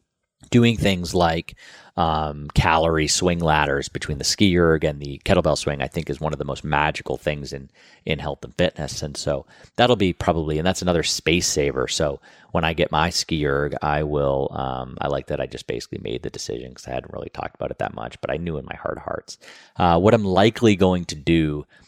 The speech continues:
is, um, opt to not have my ski erg on a platform.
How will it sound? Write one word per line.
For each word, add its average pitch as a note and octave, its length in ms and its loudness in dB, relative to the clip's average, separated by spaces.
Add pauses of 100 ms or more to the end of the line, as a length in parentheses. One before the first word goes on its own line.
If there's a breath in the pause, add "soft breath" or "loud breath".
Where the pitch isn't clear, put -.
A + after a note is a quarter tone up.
(140 soft breath)
is, D#2+ 480 -2
um, D2 480 -4
opt - 500 0
to E2 180 0
not E2+ 300 2
have F#2+ 220 -2
my D#2 100 0
ski - 460 -2
erg C#2+ 340 0 (160)
on D2 340 0
a C#2 120 -2
platform. G#2+ 680 0